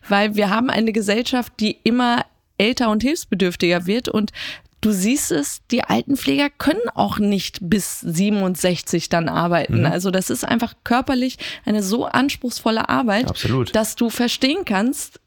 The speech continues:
Speaker 1: wenn jeder da früher raus will. Und das, ähm
Speaker 2: Ja, klar, es gibt ja auch handwerkliche Berufe, Dachdecker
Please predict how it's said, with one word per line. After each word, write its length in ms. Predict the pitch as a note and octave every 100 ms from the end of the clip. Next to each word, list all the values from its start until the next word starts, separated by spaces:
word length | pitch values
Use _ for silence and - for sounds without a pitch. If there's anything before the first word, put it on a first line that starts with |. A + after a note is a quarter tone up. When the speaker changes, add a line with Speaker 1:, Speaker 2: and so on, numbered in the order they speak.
| -
Speaker 1:
wenn 320 | G#3 A3 A#3+
jeder 400 | F#3+ A3 D#4 E4+
da 140 | D4 D4+
früher 480 | - D4+ E4 C#4+
raus 360 | A#3 D4+ - -
will. 240 | E3 D#3+ F3
Und 240 | F#3 G3
das, 240 | G3+ -
ähm 320 | - F#3+ F#3+ F#3+
Speaker 2:
Ja, 300 | - - A#2
klar, 240 | - B2+
es 100 | C3+
gibt 160 | C3+ -
ja 60 |
auch 160 | - -
handwerkliche 500 | E3 C#3+ A#2 G2+ A2
Berufe, 320 | G2+ G#2 A2+
Dachdecker 800 | G2 A2 - - A2+ - G2+ G2+